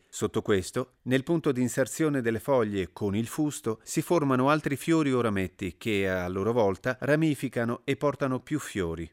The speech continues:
Per questa ragione nelle rose si hanno fiori solitari o infiorescenze cimose, nelle quali la fioritura inizia sempre all'apice.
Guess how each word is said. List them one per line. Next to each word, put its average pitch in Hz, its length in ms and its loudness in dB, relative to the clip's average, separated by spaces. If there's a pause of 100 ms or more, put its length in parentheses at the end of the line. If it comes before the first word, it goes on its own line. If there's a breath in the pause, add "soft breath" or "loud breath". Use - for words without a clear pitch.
Per 147 120 0
questa 185 280 2
ragione 135 460 2
nelle 120 240 2
rose 107 420 4
si 139 220 -2
hanno 139 240 0
fiori 147 340 0
solitari 151 760 0
o 135 140 2
infiorescenze 139 1000 -2 (240 soft breath)
cimose, 107 680 0 (360 soft breath)
nelle 110 240 0
quali 131 320 4
la 104 140 0
fioritura 113 640 -2 (300 soft breath)
inizia 143 460 0
sempre 117 500 -2
all'apice. 92 760 -4